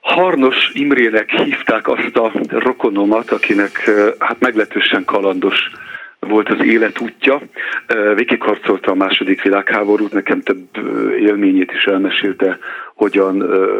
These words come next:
vadásztak partizánokra, hogyan szerzett magának, ö, Skoda típusú géppuskát egy, ö, támadás során. Ö, lényeg az, hogy kitüntették.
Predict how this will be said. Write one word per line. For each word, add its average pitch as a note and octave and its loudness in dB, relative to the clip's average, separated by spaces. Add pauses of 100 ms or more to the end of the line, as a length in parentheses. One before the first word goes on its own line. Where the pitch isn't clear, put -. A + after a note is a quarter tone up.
(100)
vadásztak F#2+ -2
partizánokra, F#2 0 (440)
hogyan F2+ -2
szerzett F2 -4
magának, F2+ -4 (100)
ö, A2 -4 (560)
Skoda - -4
típusú F2+ -8
géppuskát F#2+ -4
egy, - -10
ö, - -4 (180)
támadás F2+ -4
során. A2+ 0 (1000)
Ö, A2 2
lényeg C3 2
az, A#2 0
hogy B2 -4
kitüntették. - -2